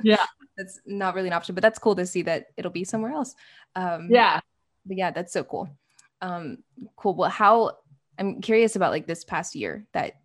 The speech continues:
Speaker 2: you've had, <laughs> um, everybody's had, right? Kind of just sitting
Speaker 1: Yeah.
Speaker 2: on hold. Um, so how have you used this last year to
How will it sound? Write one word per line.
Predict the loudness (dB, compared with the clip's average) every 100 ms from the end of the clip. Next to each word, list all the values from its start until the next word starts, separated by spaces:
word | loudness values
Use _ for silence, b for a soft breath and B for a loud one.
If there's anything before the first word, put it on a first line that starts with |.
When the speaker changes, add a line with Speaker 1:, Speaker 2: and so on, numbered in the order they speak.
| _
Speaker 2:
you've | -14 -6
had, | -2 0 4 2
<laughs> | 2
um, | -2 -2
everybody's | -4 -4 -4 -2
had, | -2 2
right? | 0 0
Kind | -6 -6
of | -6
just | -6
sitting | -4 -4 -4 -4
Speaker 1:
Yeah. | -2
Speaker 2:
on | -2 -2
hold. | 0 0 -4 B B B -4
Um, | -2 0 -4 -10 -10
so | -6 -6
how | 2 2 4
have | 2 0 -2
you | -2 -2 -2
used | -2 -4 -4 -4
this | -4 -4
last | 0 0 -2 -8
year | -6 -4 -6
to | -6 -8